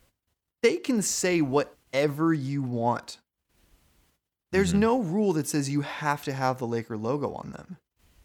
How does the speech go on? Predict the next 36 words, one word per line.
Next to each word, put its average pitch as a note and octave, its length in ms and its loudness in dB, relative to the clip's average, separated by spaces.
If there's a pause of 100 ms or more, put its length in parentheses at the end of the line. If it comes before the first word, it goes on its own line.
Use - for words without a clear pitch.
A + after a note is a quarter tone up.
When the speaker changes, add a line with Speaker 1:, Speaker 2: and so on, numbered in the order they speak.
(320)
Speaker 1:
You G3+ 140 0
know A#3 140 4
what B3+ 160 2
would - 0 -
have A#3+ 180 0
been G3+ 80 2
Speaker 2:
Mm-hmm. C3+ 100 -8
Speaker 1:
really, G3+ 300 0
really F#3 360 0
cool? G3 580 0 (1040)
Let, F#3+ 160 0
let's, G3 300 0
let's F#3+ 220 0
do G#3 160 -2
some F#3+ 260 -2
word D3+ 120 4
Speaker 2:
What? D3 60 0
Speaker 1:
association A#2 680 -4
here G#2+ 320 -8 (300)
real F#2+ 180 -6
quick. - 300 -10 (1200)
Uh, A#2+ 300 2 (220)
Speaker 2:
Okay. F2+ 160 -4 (240)
Speaker 1:
when D3 100 -2
I E3 60 2
say F#3 240 0
Magic, D#3+ 600 0
what's B2+ 220 -4
the C3+ 80 -8
first B2+ 320 -4
word B2 140 -4
that A2+ 80 -6
comes A2 240 -6
to A2+ 80 -8
mind? A2+ 380 -6 (1200)
Speaker 2:
Johnson. F#2 640 -2